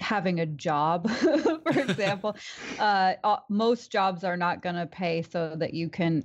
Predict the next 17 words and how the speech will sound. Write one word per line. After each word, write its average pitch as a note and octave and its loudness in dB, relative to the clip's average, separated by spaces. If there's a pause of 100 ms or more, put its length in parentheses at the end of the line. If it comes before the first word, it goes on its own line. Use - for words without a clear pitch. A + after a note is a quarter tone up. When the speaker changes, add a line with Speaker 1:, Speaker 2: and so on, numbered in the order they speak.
Speaker 1:
uh, D#3 2
work F3+ 0
on D#3+ 4
your D#3+ 4
publications, E3+ 2
and F#3 4
those F3 2
are E3 2
really E3 4
important E3+ 2
for D#3+ 2
working D#3 0
within G#3 2
the G3 4
scholarly E3 2
community, F3 0 (560)
uh, E3 2